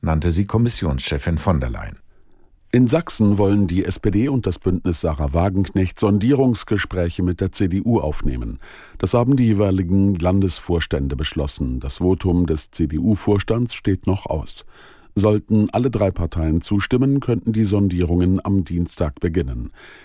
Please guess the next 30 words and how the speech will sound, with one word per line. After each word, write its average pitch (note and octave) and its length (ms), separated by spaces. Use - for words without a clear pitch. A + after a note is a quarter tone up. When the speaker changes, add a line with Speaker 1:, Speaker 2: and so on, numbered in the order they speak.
Speaker 2:
Die G#2 120
Regierungsbildung C3 840
in A#2 120
Sachsen G#2 420
nach F2+ 240
der F2 120
Landtagswahl E2+ 640
gestaltet F2+ 540
sich F2+ 200
schwierig. G2 580
Die A1 180
C - 200
D E2 120
U A2+ 160
gewann F2+ 400
die F2 160
Wahl D#2+ 220
knapp F2+ 320
vor F2+ 180
der E2 180
A E2 140
F F2 160
D, E2+ 340
mit D#2+ 240
der F2+ 220
keine F2 320
Partei F2+ 380
koalieren G2 680
w-, C2+ 320
will. C#2 220